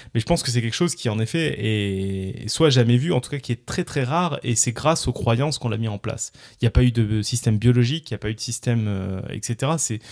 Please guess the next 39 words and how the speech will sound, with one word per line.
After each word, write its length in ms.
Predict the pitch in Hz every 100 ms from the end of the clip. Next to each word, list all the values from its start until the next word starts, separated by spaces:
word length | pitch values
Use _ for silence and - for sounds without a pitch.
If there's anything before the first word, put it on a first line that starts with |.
| - -
c'est 160 | - 120
vraiment 220 | 117 160
juste 180 | 139 151
le 80 | 135
fait 120 | 147
de 80 | 127
croire 280 | - 160 139
en 80 |
la 80 | 123
même 220 | 113 113
idée 260 | 110 131 160 -
qui 140 | -
a 60 | 107
fait 180 | - 160
que 480 | - 139 143 - - _ _ _ _ -
on 120 | 123
se 60 |
tape 200 | - 120
pas 100 | 135
dessus. 360 | 123 110 - - _ - _ _ _
Alors, 360 | 143 127 117 -
euh, 140 | 127
juste 240 | 120 170 -
pour 100 | 156
en 80 | 135
dire 140 | 127
deux 180 | 120 143
mots, 380 | 147 151 147 131
euh, 440 | 113 104 104 104
vu 140 | 98 123
que 60 |
c'est 140 | - 113
quand 160 | -
même 160 | 120 120
le 60 | 107
sujet 240 | - 110
du 100 | 110
podcast, 560 | 113 - 151 156 156 -
euh, 560 | 117 117 107 104 104